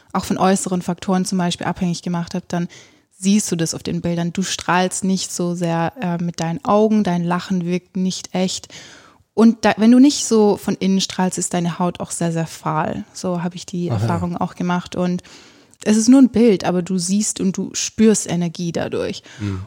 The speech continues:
Speaker 1: Und wenn ich wirklich einen guten Tag hab und von innen strahl, du siehst das sofort. Mein Lachen, das ist ansteckend. Meine Augen, die funkeln dann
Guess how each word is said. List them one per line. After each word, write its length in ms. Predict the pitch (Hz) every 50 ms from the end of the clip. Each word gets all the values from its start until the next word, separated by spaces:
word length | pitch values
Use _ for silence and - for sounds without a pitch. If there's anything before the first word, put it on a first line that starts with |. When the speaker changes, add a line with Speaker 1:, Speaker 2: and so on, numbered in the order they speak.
| - _
Speaker 1:
Und 420 | 185 185 185 185 185 180 180 175
wenn 140 | 180 180 180
ich 280 | 175 175 - - - 180
wirklich 500 | 180 185 - - 185 185 - - - -
einen 160 | 190 185 175
guten 320 | - - 208 196 - 185 185
Tag 400 | - - - 175 170 165 - -
hab 180 | 175 170 -
und 160 | 190 180 180 -
von 300 | - 185 175 180 180 247
innen 200 | 196 196 190 185
strahl, 400 | - - - - 165 160 160 160
du 100 | - 170
siehst 340 | 160 - 165 165 165 - -
das 140 | 170 - -
sofort. 320 | 185 - - 160 160 -
Mein 240 | 165 160 165 165 165
Lachen, 420 | 170 170 180 - - 190 180 170
das 200 | 170 170 - -
ist 200 | 170 - - -
ansteckend. 640 | - 190 196 196 - - 196 185 185 - 185 185 185 - - - - - - - _ _
Meine 220 | 196 190 185 - -
Augen, 300 | 185 190 196 190 190 190
die 100 | 185 180
funkeln 580 | - - 220 220 214 208 202 214 202 196 190
dann 340 | 185 185 180 175 180 175 175